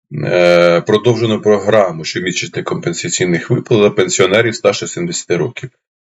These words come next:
якщо їхня пенсія не перевищує десять тисяч триста сорок гривень і тридцять п'ять копійок. І в даному випадку від сімдесяти до сімдесяти чотирьох років доплата становить триста гривень, від сімдесяти п'яти до сімдесяти дев'яти років доплата становить чотириста п'ятдесят шість гривень,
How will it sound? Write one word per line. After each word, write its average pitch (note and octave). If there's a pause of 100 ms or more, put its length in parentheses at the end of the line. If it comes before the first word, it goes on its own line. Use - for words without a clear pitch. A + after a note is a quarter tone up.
(100)
якщо A2
їхня G#2+
пенсія B2
не G2+
перевищує F#2 (160)
десять A2
тисяч B2
триста G#2
сорок F#2+ (200)
гривень G#2
і F#2+
тридцять F#2
п'ять F2
копійок. D2 (400)
І -
в D#3
даному B2
випадку F#2+
від F#2+
сімдесяти G#2
до -
сімдесяти F#2
чотирьох -
років D#2+ (280)
доплата F2 (120)
становить F#2
триста C#3
гривень, A#2+ (300)
від A#2
сімдесяти A#2
п'яти A2+
до G2
сімдесяти G#2+
дев'яти G#2
років E2+
доплата F#2+
становить F2
чотириста -
п'ятдесят -
шість C3
гривень, B2